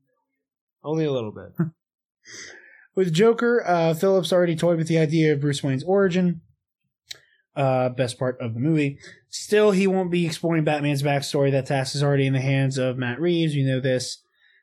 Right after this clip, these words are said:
Speaker 2: Uh, yeah.
Speaker 1: I
Speaker 2: So, that is the first chunk of the story. Now, I saw that the internet blew up. I sent it to both Spencer and Travis independently, asking God,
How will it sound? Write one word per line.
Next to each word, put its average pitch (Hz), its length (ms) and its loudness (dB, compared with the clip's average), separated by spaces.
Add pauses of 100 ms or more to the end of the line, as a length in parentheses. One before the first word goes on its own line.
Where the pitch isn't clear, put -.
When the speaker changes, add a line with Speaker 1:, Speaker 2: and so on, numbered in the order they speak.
(160)
Speaker 2:
Uh, 123 1080 -2 (1120)
yeah. 233 280 0 (840)
Speaker 1:
I 147 60 -4
Speaker 2:
So, 180 560 2 (1500)
that 190 400 0
is 185 180 2
the 180 80 0
first 165 360 -2
chunk 143 240 -2
of 139 120 -2
the 135 80 -2
story. 110 500 -8 (1700)
Now, 170 440 2
I 160 160 0
saw 151 280 0
that 151 380 0
the 147 100 2
internet 147 340 0
blew 143 220 2
up. 139 220 0
I 139 100 -6
sent 139 220 -4
it 127 80 -4
to 143 80 -2
both 139 240 0
Spencer 139 480 -4
and 139 180 0
Travis 135 380 -2
independently, 131 640 -4
asking 127 480 -4
God, 123 380 -2